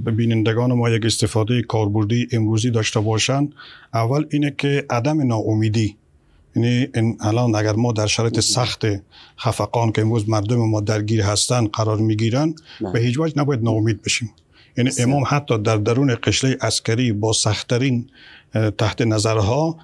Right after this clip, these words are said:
Speaker 1: ولی بازم ناامید نبودن.
Speaker 2: ناامید.
Speaker 1: سازمان وکالت را انداختن، مکاتبه داشتن و حتی مراوده‌هایی داشتن،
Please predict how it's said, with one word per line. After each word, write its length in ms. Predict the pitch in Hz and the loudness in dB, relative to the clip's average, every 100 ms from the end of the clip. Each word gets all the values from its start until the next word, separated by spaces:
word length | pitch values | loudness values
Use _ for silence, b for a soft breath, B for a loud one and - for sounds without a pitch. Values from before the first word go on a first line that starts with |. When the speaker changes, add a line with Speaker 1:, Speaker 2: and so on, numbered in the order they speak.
| - | -4
Speaker 1:
ولی 120 | 123 | -2
بازم 360 | 123 156 151 143 | 0 -2 0 0
ناامید 420 | 117 117 131 117 | 0 0 0 0
نبودن. 280 | 135 143 151 | 0 0 0
Speaker 2:
ناامید. 200 | 156 - | 0 -2
Speaker 1:
سازمان 380 | - 113 117 120 | -2 -2 0 0
وکالت 440 | 113 113 113 120 | 0 0 0 0
را 140 | 139 120 | 0 0
انداختن، 480 | 139 131 135 131 147 | 0 -2 -2 0 0
مکاتبه 480 | 120 120 113 113 135 | 0 -2 0 0 0
داشتن 460 | 143 - 135 147 - B B - 127 | 0 0 0 -2 -6 B B -6 -2
و 180 | 131 127 | 0 0
حتی 360 | - 127 - 123 | 0 -2 -2 0
مراوده‌هایی 680 | 110 107 101 107 104 104 135 | 2 2 2 2 0 0 0
داشتن، 500 | 135 131 - 131 | 0 0 0 0